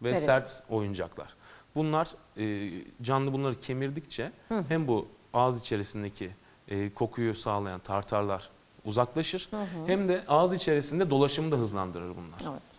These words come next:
Speaker 2: Selam
Speaker 1: Dolayı-
Speaker 2: Meltem Hanım yazmış.
Speaker 1: <laughs>
Speaker 2: "Fatoş Hanım, ben, e, çok fazla vakit ayıramıyorum hayvanıma.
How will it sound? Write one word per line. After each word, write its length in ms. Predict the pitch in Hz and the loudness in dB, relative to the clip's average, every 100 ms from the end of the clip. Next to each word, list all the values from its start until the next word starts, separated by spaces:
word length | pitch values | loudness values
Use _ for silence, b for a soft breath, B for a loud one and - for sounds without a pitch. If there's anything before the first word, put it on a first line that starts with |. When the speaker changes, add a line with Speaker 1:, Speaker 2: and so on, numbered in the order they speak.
| - - - | -20 -20 -4
Speaker 2:
Selam 240 | - 185 | 4 6
Speaker 1:
Dolayı- 140 | 185 190 | 8 6
Speaker 2:
Meltem 180 | 185 196 | 6 2
Hanım 180 | 170 156 | 2 2
yazmış. 520 | 151 139 117 - - | 2 2 0 -4 -12
Speaker 1:
<laughs> 80 | - | -4
Speaker 2:
"Fatoş 400 | 180 - - 190 | 0 0 -2 0
Hanım, 300 | 170 165 151 | 0 0 4
ben, 260 | 180 196 214 | 4 4 -2
e, 160 | - 165 | -2 0
çok 240 | 180 196 | 2 4
fazla 260 | 190 170 170 | 4 4 4
vakit 220 | 165 - | 0 2
ayıramıyorum 560 | 190 170 170 160 147 143 | 2 4 4 2 0 0
hayvanıma. 500 | 165 147 156 175 220 | 0 0 0 2 2